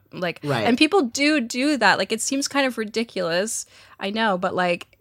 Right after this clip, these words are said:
Speaker 1: people genuinely do do that, which is understandable. Like, I've, I've even had the impulse to argue with people when they said why they were breaking up with me, 'cause I thought it was
Speaker 2: Yeah.
Speaker 1: an insubstantial reason. But the thing is, like, they've already <laughs> decided, and you don't really get to do that. You just don't.
Speaker 2: Right,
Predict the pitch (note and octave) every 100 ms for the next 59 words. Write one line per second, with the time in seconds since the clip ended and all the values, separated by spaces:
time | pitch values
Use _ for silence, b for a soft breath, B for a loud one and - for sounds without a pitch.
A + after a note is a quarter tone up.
0 | - - A#3 C4 G3+ G3+ G#3 A#3 A3 F#3+
1 | G3 F#3 G3 G#3 D#3+ D#3+ F3+ - - E3+
2 | F#3 F#3+ F#3 - E3 E3+ D#3+ D#3 D#3+ E3
3 | - E3+ E3+ - - G3+ F#3+ - - -
4 | E3 C3 D#3+ E3 C3+ D3+ - - - E3+
5 | D#3 D3+ D#3+ C#3 - C#3+ D3 C#3+ C#3 C3
6 | - D3 D3+ C#3+ C#3+ C#3+ A#2 D3 D3 -
7 | - - - E3+ - - C3+ C3 - C#3
8 | G3+ - E3 - E3+ E3 E3+ - - -
9 | E3+ E3+ D3 - D3+ E3 F#3+ F3 D#3+ C3+
10 | - E3+ F3 E3+ D#3 - F#3 - - F3+
11 | A3+ G#3 G3 B B G3 B3 G3+ A#3 B3
12 | C4 B3+ A3+ C4+ C#4+ B3+ D4+ C4 D3+ -
13 | G#3+ G#3 G#3+ A3 G#3 F3+ - B2+ E2